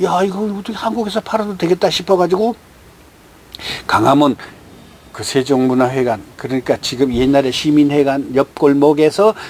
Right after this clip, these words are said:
그 니아카에다 놓고 양잡지를 사다가 팔았어요. 왜냐면 <clears throat> 타임지, 뉴스위크, 어, 에스콰이어,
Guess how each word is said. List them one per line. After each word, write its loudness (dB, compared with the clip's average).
그 -6
니아카에다 -2
놓고 -6
양잡지를 -4
사다가 -8
팔았어요. -12
왜냐면 4
<clears throat> -12
타임지, -2
뉴스위크, -2
어, 0
에스콰이어, 2